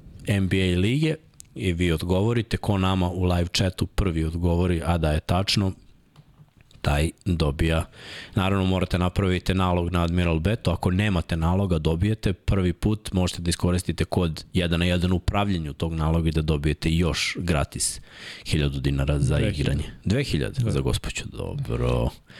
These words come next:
Speaker 2: I evo ga sad i free bet isto sa dve hiljade, na-, znači podelili smo ono lako, te-, srednje i teško pitanje po težini.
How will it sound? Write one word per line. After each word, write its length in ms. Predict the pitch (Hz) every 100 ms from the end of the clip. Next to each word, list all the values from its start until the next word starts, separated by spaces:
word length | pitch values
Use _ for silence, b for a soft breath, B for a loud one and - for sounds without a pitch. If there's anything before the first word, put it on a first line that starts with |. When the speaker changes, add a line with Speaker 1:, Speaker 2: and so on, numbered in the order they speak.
| B B B B B -
Speaker 2:
I 220 | 120 120 107
evo 240 | 101 98
ga 100 | 95
sad 280 | - 104 95
i 60 |
free 220 | - 110 101
bet 340 | 104 98 -
isto 180 | 104 -
sa 160 | -
dve 260 | 98 113 110
hiljade, 480 | - - 120 117 107
na-, 140 | 104 98 -
znači 280 | 113 -
podelili 400 | - 117 110 107
smo 160 | - 98
ono 120 | 95
lako, 340 | 101 113 - 101
te-, 360 | 107 110 95
srednje 580 | - 113 113 120 113 110
i 40 |
teško 340 | 107 104 - 98
pitanje 400 | 104 - 104 98
po 240 | - 92
težini. 800 | - 101 98 104 123 127 120